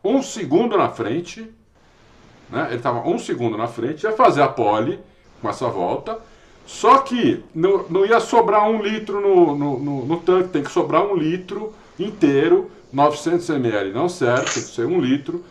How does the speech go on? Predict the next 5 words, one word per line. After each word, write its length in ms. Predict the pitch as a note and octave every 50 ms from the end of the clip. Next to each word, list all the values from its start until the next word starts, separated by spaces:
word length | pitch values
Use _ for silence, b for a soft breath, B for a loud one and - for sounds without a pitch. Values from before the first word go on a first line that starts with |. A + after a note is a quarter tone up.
| B B B B B B B
senão 340 | - - - E3+ D#3 E3 F3
ele 80 | F3+ G3
é 40 | F#3+
des-, 300 | F#3 - A#3 A3+ - E3 C#3+
desclassificado, 1160 | C#3 A3+ C4 - - A#3+ A#3 G#3+ - - A3 - A#3 - - D#3+ C#3 B2+ A#2 - - - -